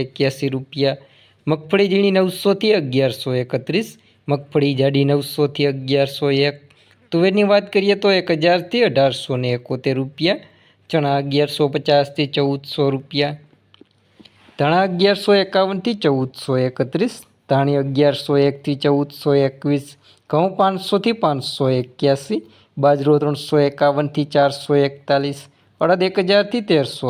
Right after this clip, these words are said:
એકસઠ, રાયડો એક હજારથી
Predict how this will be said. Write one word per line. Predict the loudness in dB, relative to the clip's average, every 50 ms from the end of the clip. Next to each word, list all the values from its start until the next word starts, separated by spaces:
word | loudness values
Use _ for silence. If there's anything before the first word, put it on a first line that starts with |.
| -2 -2 -2
એકસઠ, | -4 -6 -8 -6 -2 -2 -2 -2 -4 -10 _ _ _ _ _ _ _ _ _ _ _ _ _ _ _ _ _ _ _ _ _ _ _ _ _ _ -20 _ _ _ _ _ _ -4
રાયડો | 0 2 2 2 2 0 0 -2 -2 -2
એક | -2 -2 0 2
હજારથી | 2 2 2 2 0 -4 -2